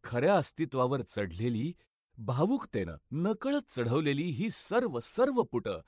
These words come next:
निर्धारानं शक्य तेवढी खरवडून काढायची. परखड भाषेत केवळ खरं तेच बोलायचं. <laughs> खरं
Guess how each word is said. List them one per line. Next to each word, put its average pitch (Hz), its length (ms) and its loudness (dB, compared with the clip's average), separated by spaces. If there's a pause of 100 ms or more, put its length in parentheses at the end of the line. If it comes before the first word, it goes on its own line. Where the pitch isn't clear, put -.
(260)
निर्धारानं 143 720 2
शक्य - 580 -4
तेवढी 120 300 0 (100)
खरवडून 104 500 -4
काढायची. 71 480 -14 (1500)
परखड 131 440 0
भाषेत 110 420 -2 (320)
केवळ 147 300 6 (140)
खरं 107 260 -4 (200)
तेच 110 300 -4
बोलायचं. - 400 -18 (1120)
<laughs> - 300 -10 (640)
खरं 117 280 0